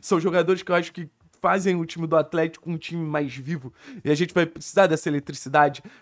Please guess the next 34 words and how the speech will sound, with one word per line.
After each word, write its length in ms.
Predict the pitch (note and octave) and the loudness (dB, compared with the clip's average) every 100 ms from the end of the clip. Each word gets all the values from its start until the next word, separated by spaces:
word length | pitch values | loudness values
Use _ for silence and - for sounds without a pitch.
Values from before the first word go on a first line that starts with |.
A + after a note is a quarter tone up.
| _ | _
pra 160 | - C#3+ | 0 0
atacar, 380 | C#3 C#3 F3+ | 0 -2 -2
a 40 | E3 | 0
gente 180 | D#3 D3+ | -4 2
vai 160 | E3 | 2
precisar 400 | E3 E3+ - F3+ | 2 -8 -2 0
dessa 260 | E3+ D#3+ - | 0 -2 -2
eletricidade 720 | C#3 D3 C#3+ C3 - C#3 B2+ - | -2 -4 -8 -16 -2 -2 -2 -4
pra 140 | C3 | -6
pressionar. 600 | A#2+ C#3 - C3 C3+ C#3 _ _ _ _ | -4 -6 -4 0 0 -2 _ _ _ _
Eu 80 | C3+ | 2
acho 160 | C#3 | 2
que 60 | - | 0
são 120 | F#3 | 0
jogadores 420 | E3 D#3+ D#3 F3 | 4 2 2 0
de 140 | - E3 | -4 -2
uma 140 | E3 | -2
personalidade 680 | E3+ E3 D#3+ D#3 D3+ E3+ E3 | -2 -2 0 2 4 2 0
muito 220 | E3+ E3+ | -8 -8
boa, 340 | D3 E3 E3 D#3+ - - | -2 2 2 0 -12 -6
que 100 | G3+ | -4
gostam 480 | D#3 F#3 G3+ - F#3 | 2 2 2 -2 -6
de 140 | D#3+ | -4
jogos 320 | D3+ D#3 D3+ | 2 2 2
como 260 | - D#3+ D3 | -2 0 6
esse, 280 | F#3+ G3+ G3 | 6 4 -2
são 140 | G3 | -4
jogadores 500 | F3+ E3+ D#3 F#3+ F#3+ | 0 0 4 4 2
que 160 | - G3+ | -2 0
não 180 | G3 G3+ | 0 0
se 160 | - | -2
acanham 480 | F3+ - F#3+ G3+ F#3 | -2 0 2 2 0
com 200 | E3 E3 | -2 2
erro. 300 | D#3+ D3+ - | 2 2 -4